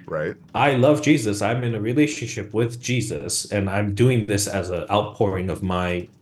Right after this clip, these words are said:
Speaker 2: dedication to him. That's the difference. <laughs> Like, just because it looks the same doesn't necessarily mean that, you know, this is, this is all baloney and
Speaker 1: Right.
Speaker 2: like, hey, we should just go and be whatever we wanna be. Um, and I,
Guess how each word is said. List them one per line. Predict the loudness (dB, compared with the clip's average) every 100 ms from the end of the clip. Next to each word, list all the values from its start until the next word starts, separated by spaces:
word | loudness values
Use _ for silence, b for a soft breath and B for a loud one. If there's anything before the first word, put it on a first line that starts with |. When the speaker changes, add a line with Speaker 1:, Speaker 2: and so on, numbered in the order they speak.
| -8
Speaker 2:
dedication | -4 -4 0 0 0 -4 -4 0
to | 0
him. | 0 -6 -8 -12 B B B B B _ 0
That's | 2 4 2
the | 4
difference. | 4 4 2 2 2 2 0
<laughs> | 0
Like, | 4 4 2 B B B
just | 2 2
because | 2 4 4
it |
looks | 4 4 2
the | -4 -4
same | -2 0 0 -2 -4
doesn't | 0 2 2
necessarily | 0 0 0 2 2 0 -2 -4
mean | -6 -6 -6
that, | -8 -10 -14 _ _ _ _ _ -8
you | -4
know, | -4 -6 -12 _
this | 2 2 2
is, | 0 -2 -4 -10 _ _ _ -6
this | -4
is | -4
all | -2 2 2 2
baloney | 2 4 2 -2 -6 -10 -18 -8
and | -4
Speaker 1:
Right. | -4
Speaker 2:
like, | -4 -8 -14 _ _ _ -6
hey, | -2 2
we | 2
should | 0
just | -2 -2 -2
go | 2 4
and | 2 -2 -2
be | 2
whatever | 4 2 0 -2
we | -4 -4
wanna | -2 -2 -4
be. | -12 -16 B B B B B
Um, | -6 -4 -2
and | 0
I, | 0